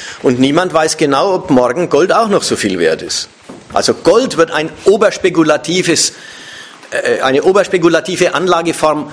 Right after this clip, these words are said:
weil alle Sicherheit suchen. Feine Dialektik. Weil alle so Sicherheit suchen, wird's unsicher, in Gold zu gehen. Ja.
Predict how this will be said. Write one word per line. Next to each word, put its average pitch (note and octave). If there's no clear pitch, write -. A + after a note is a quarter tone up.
weil F#3+
alle C#3
Sicherheit A2
suchen. -
Feine B2+
Dialektik. G2
Weil C3+
alle D#3+
so D#3+
Sicherheit D#3+
suchen, D#3+
wird's C3+
unsicher, C#3
in C3
Gold C3+
zu A2+
gehen. F2
Ja. G#2